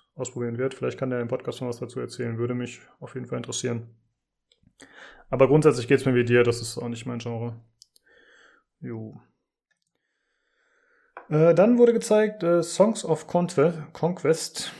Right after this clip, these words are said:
Das wird von Coffee Stain Studios gemacht, äh, die ja zum Beispiel den Goat Simulator gemacht haben. Und die haben jetzt, äh, gleichzeitig eine Kooperation mit Lava Potion, einem anderen Entwickler.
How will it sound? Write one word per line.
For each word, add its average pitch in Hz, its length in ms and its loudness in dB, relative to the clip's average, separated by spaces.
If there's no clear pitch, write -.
Das 127 160 0
wird 160 140 4
von 147 240 2
Coffee 185 200 4
Stain 185 240 0
Studios 175 480 -4
gemacht, 156 500 -2
äh, 135 640 -2
die 135 260 -6
ja 131 340 -2
zum 123 580 -8
Beispiel 123 520 -6
den 120 500 -6
Goat 131 280 -4
Simulator 123 380 0
gemacht 120 280 -2
haben. 123 160 2
Und 120 140 -4
die 123 60 0
haben 127 120 0
jetzt, 123 220 -6
äh, 127 120 -4
gleichzeitig 127 360 -4
eine 123 80 -4
Kooperation 131 640 0
mit 127 100 -2
Lava 147 280 4
Potion, 139 600 -4
einem 123 400 -6
anderen 165 260 2
Entwickler. 151 560 -2